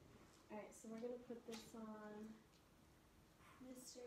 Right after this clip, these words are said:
Elo. Come here. I'm so surprised that Elo and Frankie actually love their outfits. It's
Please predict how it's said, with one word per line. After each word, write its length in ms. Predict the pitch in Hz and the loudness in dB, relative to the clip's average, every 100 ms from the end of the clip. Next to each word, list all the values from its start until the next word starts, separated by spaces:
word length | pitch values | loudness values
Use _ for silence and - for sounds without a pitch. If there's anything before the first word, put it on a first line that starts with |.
| - | 2
Elo. 1040 | 349 427 427 415 415 415 370 349 339 339 330 - - - - - - - - - - - - - - - | 8 10 12 12 12 12 12 12 12 10 6 -2 -10 -12 -14 -14 -12 -12 -12 -12 -14 -14 -14 -14 -14 -4
Come 160 | 277 339 | -2 0
here. 160 | 339 311 - - - - - - - - - - - - - - - - - - - - - - - - - - - - - - - - | 0 0 -2 -12 -14 -14 -14 -14 -12 -10 -10 -10 -14 -14 -14 -14 -14 -14 -14 -14 -12 -12 -12 -14 -14 -14 -12 -12 -12 -14 -14 -14 -12 0
I'm 160 | 240 247 | 4 6
so 320 | - 214 247 | 8 8 8
surprised 720 | 311 294 214 190 196 208 214 202 | 6 2 6 8 6 4 2 2
that 320 | 196 190 196 - - - | 4 4 2 -4 -10 -2
Elo 320 | 233 240 233 | 4 10 12
and 160 | 226 220 - | 12 8 6
Frankie 480 | 196 202 220 226 226 - | 6 6 6 8 8 6
actually 400 | 208 - 214 202 190 | 4 4 2 2 4
love 400 | 185 180 202 214 - - 113 - - - - - 208 | 4 6 6 2 0 -2 -2 -4 -10 -10 -10 -2 6
their 480 | 240 233 226 208 - - - - 214 | 8 10 10 8 4 -10 -14 -2 6
outfits. 880 | 214 - - 262 269 302 - - - - | 8 8 8 10 10 8 -4 -6 -6 4
It's 240 | 247 247 | 4 4